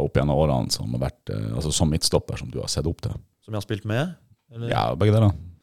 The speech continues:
Speaker 2: Ja, hvis du ser sånn ut i verden, liksom, så, eh, Stones i City er, eh, er jo, synes jeg er veldig god, og som også kan spille overalt, og er like god uansett hvor han spiller.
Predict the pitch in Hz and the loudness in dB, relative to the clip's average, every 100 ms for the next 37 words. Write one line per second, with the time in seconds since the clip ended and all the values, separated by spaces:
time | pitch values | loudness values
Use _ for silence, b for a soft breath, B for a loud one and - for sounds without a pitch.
0 | - 113 110 107 110 110 110 110 117 117 | -12 -6 -2 0 0 0 -2 -4 -4 0
1 | 110 107 104 101 104 98 90 92 101 110 | 0 -2 -4 -4 -2 0 -2 -4 -8 -8
2 | 151 151 147 135 127 117 110 110 - 107 | -8 -6 -4 -4 -4 -4 -6 -8 -10 -10
3 | 104 101 101 _ - - 117 127 131 - | -10 -14 -20 _ -10 -4 -2 -2 -6 -6
4 | 120 117 104 - 135 120 110 107 107 104 | -6 -8 -10 -10 -6 -4 -4 -6 -6 -8
5 | 101 101 - _ 107 104 104 104 104 104 | -8 -12 -16 _ -14 -10 -10 -10 -10 -10
6 | 104 104 107 104 _ _ _ 107 101 98 | -12 -12 -16 -20 _ _ _ -20 -8 -6
7 | 98 95 98 113 123 _ _ 98 104 95 | -4 -6 -6 -6 -8 _ _ -18 -10 -8
8 | - 92 95 92 92 - 95 95 95 92 | -8 -10 -8 -8 -12 -12 -12 -12 -16 -18
9 | 92 98 104 _ _ _ - 107 101 101 | -12 -10 -12 _ _ _ -8 -6 -6 -8
10 | 95 98 92 90 98 - 107 107 - 127 | -6 -6 -4 -6 -8 -10 -12 -10 -4 -4